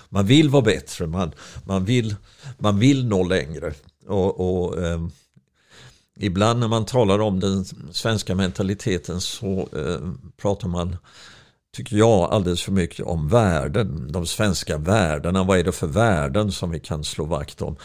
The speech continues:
Nej, det handlar också om vilka kroppsdispositioner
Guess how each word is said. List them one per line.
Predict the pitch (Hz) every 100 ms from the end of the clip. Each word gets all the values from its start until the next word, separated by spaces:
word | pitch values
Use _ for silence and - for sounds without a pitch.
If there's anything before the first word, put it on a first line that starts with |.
| - -
Nej, | 202 196 190 135 - -
det | - 120
handlar | 127 131 -
också | - - 127
om | 107 104
vilka | 127 - - 73
kroppsdispositioner | - - - - - 101 92 - 107 - 82 - 95 147 - - -